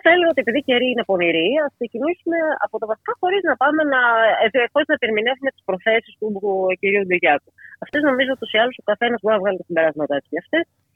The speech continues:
ε, όλα θα τα προκύψουν. Το βασικό είναι το εξής. Ε, ότι απαντώντας, ε, ε, η όλη η αρχή, να θυμίσουμε ότι ξεκίνησε, όλη η ιστορία ξεκίνησε όταν, ε, ένα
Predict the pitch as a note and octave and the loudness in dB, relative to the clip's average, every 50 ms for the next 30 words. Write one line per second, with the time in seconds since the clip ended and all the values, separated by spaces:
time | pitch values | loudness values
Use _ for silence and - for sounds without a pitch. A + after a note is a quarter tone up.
0 | _ _ _ - A3 G#3+ G#3 A3+ - - - - - - B3 A#3 A3+ A3+ A3+ A3 | _ _ _ 0 2 4 4 4 2 0 0 0 2 2 4 4 4 4 4 2
1 | G#3 G3 F#3 G3 G3 F#3+ - F#3 - - - - B2+ B2 - - - - - - | 0 0 0 -2 -4 -2 -2 -4 -6 -8 -10 -12 -10 -10 -12 -12 -18 -20 -20 -16
2 | - - A3 F#3+ G3+ F#3+ - - D4+ D#4 C#4+ B3+ G#3 - - D3+ C#3 - _ _ | -8 -4 0 2 2 2 2 2 2 2 2 2 0 -2 -2 -4 -4 -4 _ _
3 | _ _ - - _ _ _ _ - G#3+ G3 F3+ F3 F3 E3+ - - F#3 G3 G3 | _ _ -20 -20 _ _ _ _ 0 2 4 4 4 4 2 0 0 0 0 0
4 | F#3+ - - - E3+ D#3+ D#3+ D#3+ D3+ D3 D3+ - - - E3 - F3+ F3+ F3 G#3 | 0 -2 -4 -4 -4 -2 -2 -2 -4 -4 -6 -6 -4 -4 -2 0 0 0 2 2
5 | A#3 B3+ C4+ A3 F#3+ D#3 D3+ D3 - - - - E3+ - - G1+ - - - - | 2 2 2 2 0 0 0 -2 -4 -10 -16 -16 -14 -14 -14 -12 -10 -10 -10 -10
6 | - - - - _ - - - - - - - _ _ - F#3 F3+ - - - | -8 -8 -10 -10 _ -14 -14 -14 -14 -16 -20 -20 _ _ -4 -4 -4 -4 -8 -14
7 | - - - - F#3+ F#3+ F#3+ F#3+ G3 A3 A3+ A#3 A#3 A3 G3 F#3+ F3+ F#3 F3+ E3+ | -6 -2 2 4 6 6 8 8 8 6 6 6 6 6 6 4 4 4 2 2
8 | - - A#3 A#3+ A#3+ A3+ - - F#3+ G#3 A3+ - - A#3 A3+ - _ - F#3+ - | 0 -2 -4 -2 -2 -2 -2 0 0 0 0 0 -2 -4 -6 -6 _ -6 -6 -4
9 | - A3 A#3 A#3+ A#3 - - A3+ A3 G#3+ F3+ G3 G#3 G3+ - G3+ G3+ G#3 - F3 | -4 -2 -4 -4 -4 -2 0 0 2 2 2 2 0 0 -2 -4 -4 -4 -4 -6
10 | - - A#3+ B3+ B3+ - A#3 A3 G#3 - F3+ G#3 G#3+ - A3+ G#3+ F#3+ G3 - - | -6 -4 -4 -4 -4 -2 0 0 2 2 2 0 2 2 0 0 -2 -4 -6 -6
11 | - D#3+ E3 E3+ E3 E3 D#3+ D#3 D#3 D#3+ D#3 - - F3+ F3+ | -6 -4 -2 0 0 0 0 0 2 0 0 0 0 -2 -2